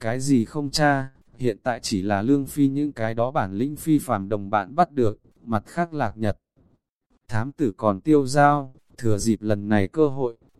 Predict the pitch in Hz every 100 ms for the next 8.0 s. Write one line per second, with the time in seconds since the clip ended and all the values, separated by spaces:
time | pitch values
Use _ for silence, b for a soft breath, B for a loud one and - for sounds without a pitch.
0 | - 170 175 208 127 113 98 143 - 135
1 | 127 147 135 139 131 - 117 123 156 _
2 | _ - 104 98 139 143 139 131 _ -
3 | 113 131 147 117 101 107 90 127 139 143
4 | 143 127 110 90 92 _ _ - 101 101
5 | 113 113 117 - 143 147 135 _ _ 107
6 | 101 95 139 135 113 127 147 113 98 147
7 | 135 135 101 123 135 147 135 107 98